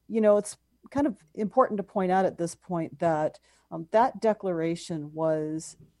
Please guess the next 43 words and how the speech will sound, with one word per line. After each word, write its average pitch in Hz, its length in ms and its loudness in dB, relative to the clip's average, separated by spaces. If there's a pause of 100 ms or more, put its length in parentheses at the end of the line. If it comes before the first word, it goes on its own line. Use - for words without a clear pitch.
(140)
passed 202 520 -4
by 165 160 -2
the 151 80 -8
U 185 260 -6
N 190 160 -6
General 156 460 -6
Assembly 156 560 -8
in 147 120 -10
two 208 220 -12
thousand 151 460 -6
seven, 139 560 -6 (340)
and 175 140 -6
the 170 40 -4
United 190 460 0
States 170 460 -4
was 165 200 -6
the 156 120 -10
last 170 600 -4
country 160 680 -8
in 202 360 -2
the 180 100 -6
U 156 260 -4
N 151 180 -6
General 143 380 -8
Assembly, 143 460 -10
basically 156 540 -8
in 151 60 -10
the 156 60 -12
world, 139 560 -6
to 175 560 -2 (320)
actually 175 480 -4
endorse 156 560 -4
it. 117 180 -8
So 151 520 -4
the 156 80 -10
U-, 165 280 -4
U 165 280 -6
S 156 160 -4
did 147 200 -10
not 160 300 -2
endorse 165 480 -4
it 151 140 -8
until 156 800 0